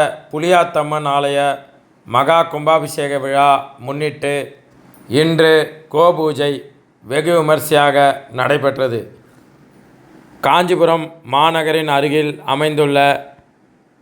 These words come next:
நம்பர் எண்பத்தி எட்டு காரை கிராமத்தில் எழுந்தருளி அருள் பாலித்து வரும் அருள்மிகு ஸ்ரீ புலியாத்தம்மன்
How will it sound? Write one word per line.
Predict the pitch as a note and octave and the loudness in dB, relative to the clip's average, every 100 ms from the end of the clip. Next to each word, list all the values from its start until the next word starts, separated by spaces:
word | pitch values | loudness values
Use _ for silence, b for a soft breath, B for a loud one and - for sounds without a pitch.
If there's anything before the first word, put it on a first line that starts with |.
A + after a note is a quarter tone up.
| G#2+ | -4
நம்பர் | D#3 D#3+ E3 D#3 | -2 2 2 2
எண்பத்தி | D3+ E3+ - D#3+ D3+ | 0 -2 0 -2 -2
எட்டு | D3+ C#3+ C3+ - _ - | -2 -2 -4 -10 _ -4
காரை | C#3 D#3 D#3+ D#3 | 2 2 2 -2
கிராமத்தில் | C#3 C#3+ D3 - D3 C#3 - - B2+ | -2 -2 -4 -6 -6 -8 -8 -10 -6
எழுந்தருளி | D3 D#3+ D3 C#3+ D3 C3+ | -4 -2 0 0 2 2
அருள் | C#3 E3 C#3+ | 2 0 0
பாலித்து | C#3+ C#3 - B2+ | 0 0 -2 0
வரும் | C3 C#3 C3 - b b b - | 0 -2 -8 -20 b b b -2
அருள்மிகு | C#3+ E3 E3 D#3 D#3+ D3+ - | 2 2 0 -2 -2 -4 -4
ஸ்ரீ | D#3+ E3 D#3+ | -4 -4 -4
புலியாத்தம்மன் | D#3 D#3+ E3+ D#3+ D#3 C#3+ D3 | -4 0 2 2 0 -2 -4